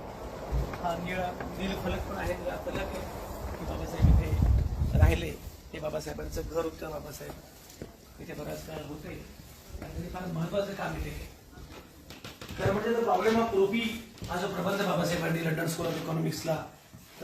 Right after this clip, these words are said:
दिला, मग एकोणीसशे सोळा सतरा मध्ये प्रवेश घेऊन सुद्धा त्यांना पुन्हा एकोणीसशे वीस ला परत यावं लागलं, कारण शिक्षणामध्ये फार मोठा खंड पडला.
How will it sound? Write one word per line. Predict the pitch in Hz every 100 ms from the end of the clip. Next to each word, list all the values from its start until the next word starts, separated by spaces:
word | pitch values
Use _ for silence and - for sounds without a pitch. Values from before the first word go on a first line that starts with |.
| -
दिला, | - - - - - - - - - - - -
मग | 165
एकोणीसशे | 165 175 226
सोळा | - 175 170
सतरा | 208 208
मध्ये | 208 208
प्रवेश | 208 190 208
घेऊन | 170 175 214
सुद्धा | 220 147 131 - - -
त्यांना | 160
पुन्हा | 180 175 170 208
एकोणीसशे | 208 196 185 185
वीस | 185 - - -
ला | 160 156 - - -
परत | 185 202
यावं | 185 175
लागलं, | 165 147 147
कारण | - - - 165
शिक्षणामध्ये | 156 - - 175 170 175
फार | 165 160
मोठा | 165 160 160 -
खंड | 190 196
पडला. | 165 143